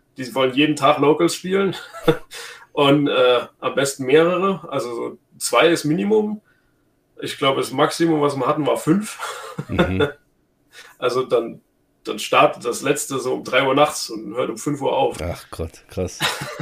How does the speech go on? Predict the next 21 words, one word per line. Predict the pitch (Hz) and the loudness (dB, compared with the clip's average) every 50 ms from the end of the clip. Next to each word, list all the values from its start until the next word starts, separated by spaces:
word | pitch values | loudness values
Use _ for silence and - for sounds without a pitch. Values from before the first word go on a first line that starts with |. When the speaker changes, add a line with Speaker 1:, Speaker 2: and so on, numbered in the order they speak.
| - - - | -12 -8 -2
Speaker 1:
<laughs> | - - - - _ _ - - - - - - - _ _ | -2 -2 -2 -4 _ _ -16 -16 -14 -14 -16 -18 -20 _ _
Aber | - 117 117 120 | 0 2 2 4
da | 127 131 127 | 4 2 2
sind | 131 147 | 4 2
dann | 147 143 131 | 2 2 2
auch | 131 - | 2 4
nur | 156 156 | 4 6
noch | 143 127 - | 6 4 2
sechs | 127 131 127 - | 0 -4 -4 0
Leute | 131 127 123 - 117 | 0 0 0 -2 -4
dabei | 113 113 107 - 104 104 101 | -6 -6 -4 -2 -2 -4 -2
oder | 98 101 98 | -4 -8 -8
so, | 101 107 107 | -8 -10 -8
ne? | 110 - 101 - | -6 -6 -6 -4
Aber | 107 110 104 107 104 104 - - - - - - - - - - - - - - _ _ - _ _ - | -4 -4 -4 -2 -4 -4 -6 -8 -18 -20 -20 -20 -20 -20 -20 -20 -20 -20 -20 -20 _ _ -20 _ _ -2
ja. | 147 135 123 117 - - - _ _ _ _ _ _ _ _ _ _ _ _ _ - _ _ - _ - | 0 2 2 2 0 -2 -10 _ _ _ _ _ _ _ _ _ _ _ _ _ -20 _ _ -18 _ 2
Ähm, | 117 117 123 123 123 120 117 117 113 _ _ _ _ _ _ _ _ _ _ _ _ _ _ _ _ _ _ _ _ _ _ _ _ _ | 2 4 4 4 0 -2 -8 -10 -12 _ _ _ _ _ _ _ _ _ _ _ _ _ _ _ _ _ _ _ _ _ _ _ _ _
da | - - - | 0 0 2
wir | 139 139 127 | 4 2 2
auch | - - | 2 0
alle | - 143 170 190 185 170 - - | -2 0 2 2 2 0 -2 -8